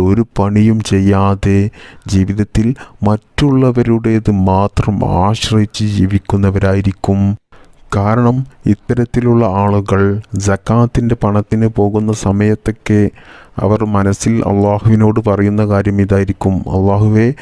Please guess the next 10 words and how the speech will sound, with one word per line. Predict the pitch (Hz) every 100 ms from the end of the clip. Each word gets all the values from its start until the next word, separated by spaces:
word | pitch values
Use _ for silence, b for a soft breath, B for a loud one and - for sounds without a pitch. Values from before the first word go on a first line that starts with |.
| B B _ -
കഴിഞ്ഞ | 104 110 143
കൊല്ലം | 160 101 95 95 -
എനിക്ക് | 104 98 95 - 104 104 - B _
വളരെ | - 95 104 117 120 151
കുറവാണ് | 156 - 98 101 95 95 101
സക്കാത്തിൻ്റെ | 104 92 95 98 101 101
പണം | - 95 98
കിട്ടിയത്. | 98 92 95 95 98 95 - _ B B -
ഈ | 113 143
വർഷമെങ്കിലും | 139 110 110 - 143 139 120 110 104